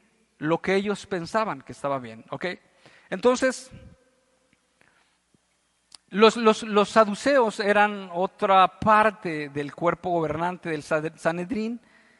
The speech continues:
que era la mayoría, que era la mayoría. ¿Qué, quiénes eran los saduceos? Bueno, los saduceos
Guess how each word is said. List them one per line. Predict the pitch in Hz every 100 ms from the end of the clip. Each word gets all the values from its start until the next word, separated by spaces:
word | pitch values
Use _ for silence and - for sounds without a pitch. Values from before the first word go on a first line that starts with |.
| _ _ _
que | - 208
era | 226
la | 226
mayoría, | 214 196 185 185 180 139 123 - - - - -
que | 190
era | 220
la | 214
mayoría. | 196 156 147 143 143
¿Qué, | - 175
quiénes | - 233 254 240
eran | 214 190 185
los | 180
saduceos? | 175 156 - 160 170
Bueno, | 151 143 143
los | 143
saduceos | 151 156 - 185 190 -